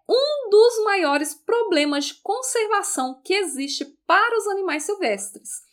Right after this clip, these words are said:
Porque ao retirar aquele animal do seu ambiente natural ou impedi-lo de exercer seus comportamentos, você está condenando aquele bicho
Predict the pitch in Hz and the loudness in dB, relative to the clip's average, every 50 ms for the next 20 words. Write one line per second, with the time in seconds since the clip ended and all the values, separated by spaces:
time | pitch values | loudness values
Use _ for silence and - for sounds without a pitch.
0 | _ _ _ - 247 220 - - 254 226 214 - - - - 285 359 440 523 523 | _ _ _ -8 -8 -6 -4 0 0 0 0 0 -2 0 4 6 6 6 6 4
1 | 508 427 440 440 - - 381 359 320 302 294 294 294 - - 330 403 466 480 494 | 4 2 0 0 0 0 0 2 2 2 0 -2 -4 -4 -2 -2 0 0 0 -2
2 | 480 480 453 415 320 240 233 226 202 220 214 - - 302 294 349 381 381 370 339 | -2 -2 -2 -2 -2 0 -2 -2 -4 -6 -8 -6 -2 0 0 0 0 -2 -2 0
3 | 320 302 262 247 262 320 - - 330 330 330 330 370 359 247 202 185 160 147 - | 0 0 0 -2 -4 -6 -8 -6 -6 -6 -4 -2 -2 0 2 2 0 0 -4 -6
4 | - _ _ - 220 269 302 349 381 403 403 - - - 262 240 208 202 247 294 | -12 _ _ 2 4 6 6 6 6 4 2 -2 -4 -6 -4 -4 -4 -2 0 2
5 | 381 415 415 349 330 294 294 294 285 269 277 - - - - 320 453 480 - - | 4 4 4 2 2 -2 -4 -4 -6 -8 -8 -8 -8 -4 -2 -2 -2 -2 -4 -6
6 | 381 359 - - 247 220 - - 208 - - 175 185 185 202 233 269 269 262 - | -6 -6 -8 -10 -12 -14 -14 -16 -18 -14 -12 -10 -10 -8 -8 -8 -8 -8 -10 -12
7 | - - - - _ _ _ _ _ - 208 220 233 233 - 285 277 277 - - | -12 -12 -12 -14 _ _ _ _ _ -4 -2 -2 -2 0 -2 -2 -2 -4 -4 -2
8 | - 247 247 - - _ _ - - 359 403 494 554 605 605 571 554 554 523 508 | -2 -2 -2 -4 -12 _ _ 0 2 2 2 2 2 -2 0 0 0 0 0 -2
9 | 440 339 311 311 311 339 349 - - - 311 302 - 339 359 440 403 381 277 247 | -2 -2 -2 -2 -4 -4 -4 -4 -4 -4 -4 -4 -4 -2 0 0 0 0 -2 -6
10 | 233 240 - - 269 | -8 -8 -10 -12 -14